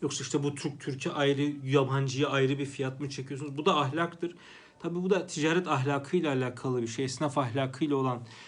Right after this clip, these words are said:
bir şey. Bu esnaflarımızla alakalı husus. Bizim vatandaşlar olarak esnaflar için bazı şeyler yapmamız lazım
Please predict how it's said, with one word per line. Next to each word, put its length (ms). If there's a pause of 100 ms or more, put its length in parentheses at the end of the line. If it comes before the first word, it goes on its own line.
(200)
bir 60
şey. 340
Bu 100
esnaflarımızla 840
alakalı 420
husus. 320
Bizim 240
vatandaşlar 580
olarak 440
esnaflar 500
için 400 (960)
bazı 280
şeyler 340
yapmamız 560
lazım 340